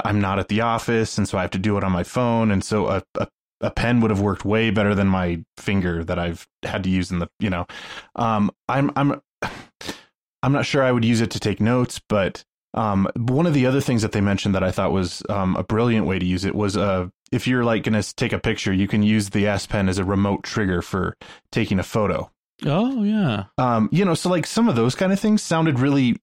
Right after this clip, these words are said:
Speaker 1: interesting to me. They, they aren't gonna make me s-, switch from a, from an iPhone, right? You know, so I, I would, for me, it would be, this would be for the people who are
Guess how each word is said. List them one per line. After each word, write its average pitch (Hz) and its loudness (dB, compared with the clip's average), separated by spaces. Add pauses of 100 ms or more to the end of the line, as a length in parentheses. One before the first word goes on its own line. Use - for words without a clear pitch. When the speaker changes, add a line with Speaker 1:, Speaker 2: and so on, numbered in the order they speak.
Speaker 1:
interesting 160 2
to 170 4
me. 180 4 (440)
They, 131 0
they 143 2
aren't 143 0
gonna 117 2
make 107 2
me 92 0
s-, - -8 (140)
switch - -4
from 92 0
a, 85 -2 (180)
from 98 0
an 90 2
iPhone, 82 -2
right? 101 0 (160)
You 143 0
know, 123 2
so 151 0
I, 147 2
I 131 -2
would, 123 0
for - -2
me, 120 2
it 107 2
would 101 0
be, 104 4
this 107 0
would 104 0
be 101 2
for 104 -4
the 98 0
people 104 0
who 98 2
are 92 0